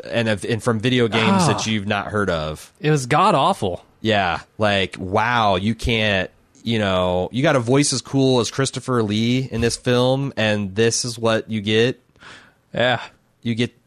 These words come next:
Speaker 1: like, the I-, you get the Ice King from Adventure Time, the voice, the, your SpongeBob SquarePants to voice this demon. I, I don't, I don't get it. I, it's, ugh, it's so <laughs> bad, man. It's so bad. Uh, what's Nick Cage's obsession with getting his eye cut out?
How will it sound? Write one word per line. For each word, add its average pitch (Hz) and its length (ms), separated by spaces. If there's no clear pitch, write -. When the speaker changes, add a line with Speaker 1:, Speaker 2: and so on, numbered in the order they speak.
Speaker 1:
like, 110 280
the - 100
I-, 117 320
you 123 100
get 123 160
the - 120
Ice 120 260
King 131 240
from 123 120
Adventure 110 420
Time, 123 360
the 113 100
voice, 110 520
the, 107 540
your 107 180
SpongeBob 120 680
SquarePants 120 560
to 120 60
voice 110 300
this 107 120
demon. 107 480
I, 98 360
I - 40
don't, 90 320
I 95 120
don't 78 160
get 73 160
it. 71 180
I, 101 100
it's, - 600
ugh, 98 320
it's 101 120
so 127 200
<laughs> - 0
bad, 117 520
man. 95 520
It's 104 120
so 113 160
bad. 92 400
Uh, 135 140
what's 185 220
Nick 254 200
Cage's 143 260
obsession 107 440
with 92 80
getting 98 180
his 90 100
eye 87 160
cut 87 200
out? 87 300